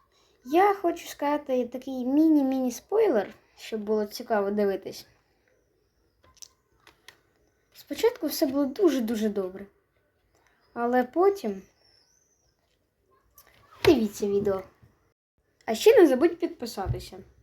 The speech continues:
і поставити лайк, бо на двадцять п'ять підписників буде кінець розіграшу на Тралео Трала, і буде новий розіграш, а на п'ятдесят підписників буде стрім.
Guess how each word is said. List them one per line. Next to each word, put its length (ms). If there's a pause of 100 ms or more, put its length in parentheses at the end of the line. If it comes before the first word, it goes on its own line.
(180)
і 80
поставити 440
лайк, 260 (280)
бо 80
на 160
двадцять 320
п'ять 240 (200)
підписників 680
буде 320 (1080)
кінець 560
розіграшу 800 (380)
на 120
Тралео 460
Трала, 460 (500)
і 200
буде 520
новий 460
розіграш, 560
а 80
на 120
п'ятдесят 460
підписників 720
буде 400 (560)
стрім. 440